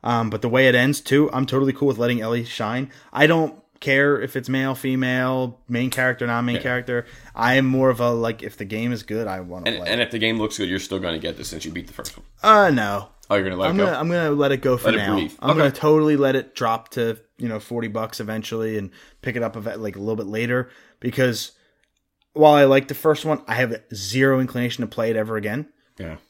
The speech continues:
Speaker 1: That's why I know if I love a game or not. I play Mario all the time. I can, I wanna play the Uncharted's again. I'll play through Donkey Kong again. Whatever,
Speaker 2: Yeah.
Speaker 1: whatever, whatever. If I don't have any inclination to play it, that's how I know I didn't love the game.
Speaker 2: Okay.
Speaker 1: So
Speaker 2: That
Speaker 1: I'm
Speaker 2: makes
Speaker 1: totally
Speaker 2: sense.
Speaker 1: cool with it. Uh, let's see. GameStop may be nearing its end.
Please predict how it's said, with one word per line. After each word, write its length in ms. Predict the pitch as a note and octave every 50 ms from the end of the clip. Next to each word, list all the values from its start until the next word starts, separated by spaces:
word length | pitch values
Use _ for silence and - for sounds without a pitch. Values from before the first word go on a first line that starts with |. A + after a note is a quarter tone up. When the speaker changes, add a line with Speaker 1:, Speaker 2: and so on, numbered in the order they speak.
| _ _ _ _ _ _
Speaker 1:
That's 300 | A#2 A2+ A#2 A2+ - -
why 200 | A#2+ A#2 A2+ A2 G#2+
I 40 |
know 200 | G#2+ G#2+ G#2+ G#2 G2+
if 100 | F#2+ -
I 80 | G2+
love 180 | G2 F#2+ F#2+ F#2
a 40 | F#2
game 200 | F2+ F#2 F#2 F2
or 40 | D#2+
not. 200 | D#2 D#2 C2 - _ _ _ _ _ -
I 120 | G#2 G#2
play 180 | - - A#2 A2
Mario 280 | A2+ A2 A2 G#2+ G#2
all 80 | G#2 G2+
the 60 | G2
time. 300 | - - F#2+ E2+ F2 F#2+ _ _ _ -
I 80 | G#2
can, 140 | G2+ A#2+ A2+
I 120 | E2 G#2+
wanna 260 | G#2+ G#2+ A#2 B2 A#2+ A2+
play 160 | - B2 A#2
the 80 | A2+ A2
Uncharted's 420 | G#2+ G#2 - A2 G#2 G2 F#2+ -
again. 220 | F#2 - - F2+ - _ _ _ _ _ _ -
I'll 120 | G#2 G#2+
play 180 | - - B2+ A#2+
through 160 | - C3 A#2
Donkey 300 | G#2+ A2 G2+ G2 G#2 G#2+
Kong 220 | - - F2 E2+
again. 200 | E2+ D#2+ C#2 B1+ - A2+
Whatever, 340 | A2 B2 C3 B2+ A2+ A2+
Speaker 2:
Yeah. 60 | A#2 G#2+
Speaker 1:
whatever, 180 | G#2+ G2+ F#2+
whatever. 320 | F#2+ F#2 F2 D2+ - - - - - - _ _ _ _ _
If 120 | - -
I 80 | A2 G#2+
don't 220 | G#2 C3+ C3 B2
have 140 | B2 C#3 C3
any 140 | B2+ A#2+ A#2
inclination 400 | A2 - - G#2 G2+ G2 - -
to 60 | G2
play 220 | - - G#2+ G#2 G#2
it, 100 | - - _ _ - G2
that's 220 | A2+ A2 G#2+ -
how 100 | A#2 A2
I 60 | G#2+
know 140 | G2 F#2+ F2+
I 60 | F2+
didn't 360 | F2 - G2 - - E2+ E2+
love 180 | E2 C#2+ C#2+ - -
the 80 | -
game. 180 | _ - - - _
Speaker 2:
Okay. 240 | - - - - - - -
Speaker 1:
So 80 | - -
Speaker 2:
That 60 | C3
Speaker 1:
I'm 100 | C3+ C3+
Speaker 2:
makes 160 | - C#3 B2+
Speaker 1:
totally 120 | A2 G2 -
Speaker 2:
sense. 40 | -
Speaker 1:
cool 80 | - -
with 120 | - -
it. 80 | - - - - - - - - - - -
Uh, 220 | C3+ C3 C3 C3
let's 180 | C#3+ C#3+ C3 -
see. 200 | - B2 G#2 F#2+
GameStop 600 | F#2+ B2 D3 F#3 G3 F#3 - - B2 A2 - -
may 200 | C3 D3 E3+ F#3
be 140 | E3 F#3 E3
nearing 400 | D3 C#3+ D3+ E3 F#3 G3+ G#3 G#3+
its 120 | A3+ A3
end. 460 | - D#3+ F3+ G3 G3 F3+ C#3 G#2 F2+